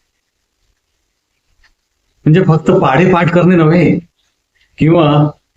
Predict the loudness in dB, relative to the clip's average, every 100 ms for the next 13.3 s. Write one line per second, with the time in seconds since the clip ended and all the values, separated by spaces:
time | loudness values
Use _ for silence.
0 | _ -2 0 0 -2 -4 _ _ _ -4
1 | -2 0 0 2 0 0 0 0 0 0
2 | -2 -10 _ _ _ _ _ _ _ _
3 | _ -4 -2 -4 -2 0 0 -2 -2 -2
4 | -2 -2 -4 -2 -2 -2 -4 -10 _ _
5 | _ _ _ _ _ _ _ _ _ _
6 | _ -6 -4 -2 -2 0 0 -2 -4 -6
7 | -2 0 0 0 0 0 0 0 0 0
8 | 0 0 0 0 2 2 2 2 0 2
9 | 2 0 -2 -6 _ _ _ -6 -4 -2
10 | 0 2 0 0 -2 0 0 0 2 2
11 | 0 0 2 2 2 2 0 -6 _ _
12 | _ -20 -20 _ _ _ -4 -2 0 0
13 | 0 0 -2